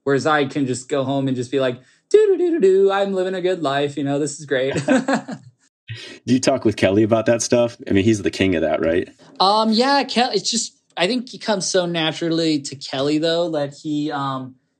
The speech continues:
Speaker 1: he doesn't, uh, doesn't even know, like, it's just normal to him, you know? And I don't even think,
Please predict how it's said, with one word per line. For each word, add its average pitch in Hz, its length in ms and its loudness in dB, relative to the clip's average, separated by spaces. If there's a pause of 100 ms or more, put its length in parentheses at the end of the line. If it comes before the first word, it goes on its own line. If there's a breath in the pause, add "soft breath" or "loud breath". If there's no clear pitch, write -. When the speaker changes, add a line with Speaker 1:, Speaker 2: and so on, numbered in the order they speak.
Speaker 1:
he 143 180 -6
doesn't, 143 800 -4
uh, 120 640 -2 (1080)
doesn't 165 240 4
even 156 200 4
know, 143 440 2
like, 139 220 4
it's 147 100 2
just - 260 2
normal 139 440 4
to 135 160 0
him, 123 200 2
you 127 120 2
know? 127 240 2
And 131 180 0
I 143 100 2
don't - 120 4
even 151 300 2 (120)
think, 156 240 0